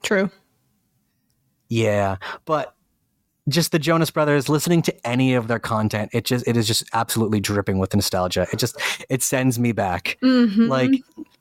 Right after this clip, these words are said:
Speaker 2: I don't know why, 'cause when I was listening to their music from before the episode, it, I just picture myself, like, sitting at my dad's house, like, watching Dylan and Cole Sprouse doing the, the Danimals commercials,
Speaker 1: Oh
Speaker 2: and
Speaker 1: my
Speaker 2: then
Speaker 1: God.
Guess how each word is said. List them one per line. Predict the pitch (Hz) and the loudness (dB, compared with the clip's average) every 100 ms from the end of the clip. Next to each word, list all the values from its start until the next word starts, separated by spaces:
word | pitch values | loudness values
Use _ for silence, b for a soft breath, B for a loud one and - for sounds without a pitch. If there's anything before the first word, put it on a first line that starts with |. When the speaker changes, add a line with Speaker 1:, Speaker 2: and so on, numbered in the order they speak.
| _ - | _ -4
Speaker 2:
I | 147 | -2
don't | 165 | 0
know | 143 | 0
why, | 139 135 131 | 2 0 0
'cause | 127 131 | 0 0
when | 135 | 2
I | 131 | 0
was | 120 | 0
listening | 135 - 151 135 | -2 0 2 2
to | - 123 117 110 113 | 2 2 4 4 2
their | 123 | 2
music | 120 139 127 104 - - | 2 2 0 -4 -6 -6
from | - 131 117 113 | -4 -2 0 0
before | 113 - | -2 -2
the | 117 117 | 0 0
episode, | 120 - 110 98 101 B B B B - | 0 0 0 -2 -4 B B B B -4
it, | 147 - | -4 -4
I | 143 | -4
just | 151 156 143 | -2 -2 -2
picture | 160 - | -2 -2
myself, | 143 131 - 127 123 | 0 0 0 -2 -2
like, | 117 | -4
sitting | - 135 | 0 0
at | 131 | 2
my | 123 | 0
dad's | 117 117 113 113 | 0 0 0 -2
house, | 123 113 110 113 - 139 | -2 0 0 0 -2 -2
like, | 123 - B - | -4 -4 B -2
watching | 156 156 180 160 | 0 2 2 2
Dylan | 151 151 156 | 2 2 2
and | 147 | 0
Cole | 143 135 139 | 0 0 0
Sprouse | - 139 - 139 127 143 - B B - | -2 -4 -2 0 0 0 -4 B B -4
doing | 151 139 139 | 0 2 2
the, | 135 143 | 2 2
the | 143 | 0
Danimals | 131 135 131 147 156 156 | 0 0 2 2 0 0
commercials, | 185 165 160 - 165 165 160 156 - | 0 0 0 2 2 2 2 0 0
Speaker 1:
Oh | 269 262 | 0 2
Speaker 2:
and | 254 | 0
Speaker 1:
my | 247 | 0
Speaker 2:
then | 254 240 | 2 2
Speaker 1:
God. | 233 220 220 226 | 2 2 2 2